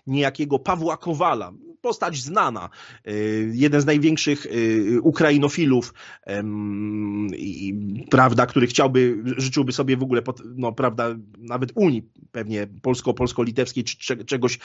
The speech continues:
na kształt Ukropolu. Em, postać absolutnie, no, w moj-, w mojej ocenie, y, i której działania są, no, bardzo szkodliwe. Jedne z,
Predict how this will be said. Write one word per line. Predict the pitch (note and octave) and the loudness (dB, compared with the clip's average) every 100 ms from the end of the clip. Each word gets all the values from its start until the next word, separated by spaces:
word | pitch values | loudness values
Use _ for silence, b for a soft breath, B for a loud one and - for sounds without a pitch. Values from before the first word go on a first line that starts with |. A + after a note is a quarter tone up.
| B C3 | B 0
na | C3 | 0
kształt | - C3 B2+ | 0 0 -2
Ukropolu. | F3+ - C#3+ C3 A2+ D3+ B3 B B B - | -6 -4 -2 2 2 2 -2 B B B -10
Em, | A#2+ A#2 A#2+ A#2 A2+ | -8 -6 -6 -6 0
postać | E3 E3+ D3 E3 | 0 2 -2 -2
absolutnie, | C3+ F3 E3 E3 E3 C#3+ C#3 C3+ A#2 | -4 -2 -2 -2 -4 -2 0 -2 0
no, | C3 C3+ B2+ B2 B2+ | 0 2 0 -6 -12
w | D3 C3 | -4 2
moj-, | D#3 D#3+ | 4 4
w | C3+ | 4
mojej | F#3 F3+ E3 | 4 4 4
ocenie, | - D3 A2+ A2+ B B A#2+ | 2 -2 -2 -6 B B -6
y, | A2 A#2 - E2+ - - | -6 -8 -18 -20 -20 -10
i | C#3 A#2+ | -8 -6
której | B2+ D#3 D3 | 2 6 6
działania | D#3 D3 C#3+ | 6 4 2
są, | C#3+ C3 B2+ | -2 -6 -10
no, | A#2 A2+ C#3 C#3 C#3 | -14 -6 -4 -4 -6
bardzo | C3 F3+ F#3 C3+ | 2 4 4 2
szkodliwe. | - B2+ G#2+ G2+ G#2 | -2 -6 -6 -8 -6
Jedne | A#2 | -6
z, | B2 | -6